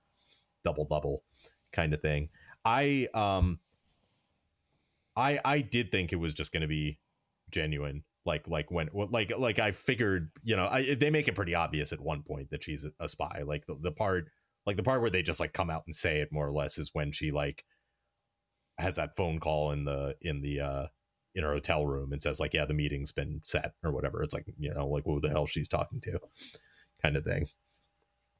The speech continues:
And I was fine with the idea of her being bad. I thought that would make sense anyway. And then it would just be the two of them in the end, like, teaming up. It would be more like, uh, Indiana Jones and the Last Crusade. I don't know which of them is Sean Connery, but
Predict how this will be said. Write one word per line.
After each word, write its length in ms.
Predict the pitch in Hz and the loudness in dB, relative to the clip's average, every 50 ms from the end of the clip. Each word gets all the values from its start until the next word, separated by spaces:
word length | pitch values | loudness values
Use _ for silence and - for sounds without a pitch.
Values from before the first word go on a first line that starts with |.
| _ _ _ _ - - - | _ _ _ _ -12 -6 -2
And 120 | 104 101 | 2 2
I 80 | 101 131 | 4 4
was 160 | 147 170 156 | 4 2 2
fine 460 | - - - 90 92 107 101 82 78 | 0 0 2 2 4 4 4 4 2
with 120 | 73 78 76 | 2 2 2
the 120 | - 78 | 2 2
idea 340 | 76 76 73 78 76 76 76 | 2 2 2 2 2 4 4
of 200 | 73 64 73 76 | 2 2 0 0
her 260 | - 78 78 73 69 - _ - | 0 0 0 0 0 -4 _ -2
being 300 | 82 82 71 67 71 67 | 0 0 0 0 0 0
bad. 340 | - 80 80 76 69 71 | 2 2 2 2 2 2
I 100 | 76 76 | 0 0
thought 180 | 76 - 80 78 | 2 0 0 0
that 100 | 80 78 | 0 -2
would 120 | 76 76 | -2 0
make 160 | 76 76 73 - | 0 0 0 0
sense 220 | - 73 69 - | -2 -2 -2 -2
anyway. 500 | - 76 76 73 67 73 69 71 69 - _ _ _ _ _ - | -2 0 0 -2 -2 -2 -4 -4 -4 -6 _ _ _ _ _ 0
And 120 | 87 85 | 2 2
then 80 | 82 80 | 4 4
it 40 | 78 | 2
would 100 | 78 76 | 2 2
just 140 | 78 - - | 0 0 0
be 80 | 82 | 0
the 100 | 73 73 | 0 0
two 200 | 73 - 90 82 | 0 0 2 2
of 60 | 78 | 4
them 220 | 73 78 76 76 76 | 4 4 4 4 2
in 80 | 73 | 2
the 100 | 69 71 | 2 2
end, 220 | 71 69 69 69 67 | 0 0 0 0 0
like, 280 | 73 69 67 - - - _ _ _ _ _ _ _ _ _ _ _ _ _ _ _ _ _ _ _ _ _ | 0 0 0 -2 -6 -14 _ _ _ _ _ _ _ _ _ _ _ _ _ _ _ _ _ _ _ _ _
teaming 200 | - 76 76 76 | -2 0 2 2
up. 180 | 71 71 78 78 | 2 2 2 2
It 60 | 87 | 2
would 100 | 92 92 | 0 2
be 100 | 92 110 104 | 2 2 2
more 200 | 110 110 110 110 | 2 2 4 4
like, 380 | 110 110 110 110 107 - - 113 | 4 4 2 2 0 -2 0 0
uh, 320 | 110 113 113 110 113 113 117 | 2 4 4 2 2 2 2
Indiana 280 | 117 120 120 117 120 120 | 2 2 2 2 2 2
Jones 240 | 117 127 120 123 120 | 2 2 2 2 2
and 80 | 127 123 | 2 2
the 40 | |
Last 200 | 123 127 123 - - | 2 2 2 0 0
Crusade. 500 | - 127 117 - 139 110 80 78 76 - - | 0 0 2 2 2 2 2 0 0 -4 -6
I 100 | 82 80 | -4 0
don't 160 | 87 90 90 90 | 2 2 4 4
know 100 | 87 85 | 4 4
which 200 | 87 85 - - | 2 2 2 2
of 60 | 80 | 0
them 120 | 85 82 | 2 2
is 60 | 82 78 | 0 0
Sean 200 | - 80 78 73 | 2 2 2 2
Connery, 380 | 76 78 76 71 69 67 71 - _ _ _ _ - | 2 0 0 0 -2 -4 -6 -8 _ _ _ _ 0
but 160 | 92 85 | 0 0